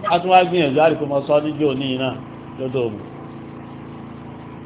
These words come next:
Torí pé a mọ̀ pé nǹkan ńlá báyìí ni. Tọ́lá ń bi wọn, wọ́n sọ pé nǹkan ńlá ni.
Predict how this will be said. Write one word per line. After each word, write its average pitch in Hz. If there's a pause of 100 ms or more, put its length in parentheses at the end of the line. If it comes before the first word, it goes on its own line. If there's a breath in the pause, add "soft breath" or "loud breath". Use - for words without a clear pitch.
(2500)
Torí 151
pé 156 (840)
a -
mọ̀ 120
pé 156
nǹkan 131
ńlá 135
báyìí 135
ni. 113 (720)
Tọ́lá 139
ń 139
bi 127
wọn, 131
wọ́n 120
sọ 123
pé 131
nǹkan 120
ńlá 127
ni. 117